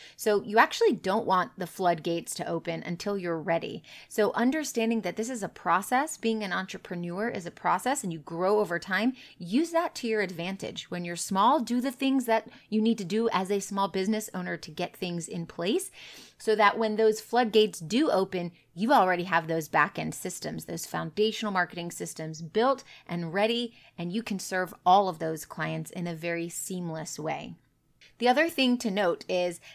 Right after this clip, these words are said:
that people need to hear things so many times before they're ready to buy in or opt in or reach out and talk to you. On average, it's between seven to twelve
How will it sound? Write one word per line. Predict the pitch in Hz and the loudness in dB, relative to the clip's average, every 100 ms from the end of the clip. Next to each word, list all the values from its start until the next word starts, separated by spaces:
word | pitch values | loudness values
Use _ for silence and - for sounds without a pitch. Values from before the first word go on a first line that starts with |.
| - | -6
that | - | -6
people | - 254 330 | -2 -2 0
need | 339 311 | 0 0
to | 247 | -2
hear | - 196 196 | 0 0 0
things | - 170 165 160 - | -4 -6 -6 -10 -16
so | _ - 202 196 208 214 220 | _ -12 -2 2 6 6 4
many | 196 185 185 | 0 -4 -6
times | 185 - 175 165 160 - | -10 -6 -4 -2 -6 -10
before | 175 - 180 180 | -10 -4 -2 0
they're | 185 175 | -2 -2
ready | 170 160 160 - - | 0 0 -2 -8 -12
to | - 160 160 160 - _ _ - | -8 -6 -6 -10 -16 _ _ 0
buy | 156 160 | 2 2
in | 165 165 160 147 - | -2 -6 -8 -8 -4
or | 160 - | -4 2
opt | 170 170 - - | 4 4 0 -6
in | 160 147 147 - | -4 -4 -8 -8
or | 170 165 160 - - | -2 0 -2 -6 -12
reach | 165 202 214 - | -4 -2 -2 2
out | 175 175 185 | 6 6 6
and | 165 165 - | 0 -6 -4
talk | 160 165 - | 0 0 -2
to | - 151 | -10 -10
you. | - - - - - _ - | -10 -14 -18 -20 -20 _ -6
On | 190 208 | -4 -2
average, | 208 240 233 254 - | 4 4 4 0 -2
it's | 208 - | -4 -4
between | - - 202 185 | -10 -10 -8 -8
seven | 175 - 214 214 240 233 | -8 -2 0 2 0 -2
to | 233 | -6
twelve | 220 - 190 180 175 175 | -8 -6 0 2 2 0